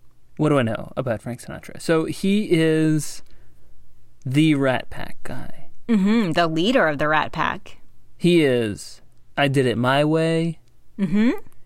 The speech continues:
Speaker 1: He is New York State of Mind.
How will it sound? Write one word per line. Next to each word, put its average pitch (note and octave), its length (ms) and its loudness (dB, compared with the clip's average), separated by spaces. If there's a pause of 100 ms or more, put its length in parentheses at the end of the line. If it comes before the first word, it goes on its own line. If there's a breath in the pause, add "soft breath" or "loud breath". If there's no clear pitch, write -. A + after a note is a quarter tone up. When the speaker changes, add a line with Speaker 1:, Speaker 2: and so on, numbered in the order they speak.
(360)
Speaker 1:
He B2 320 -2
is A2 560 -4 (140)
New D#3 120 4
York E3+ 360 4
State D#3 260 0
of G#2+ 80 0
Mind. F3 600 0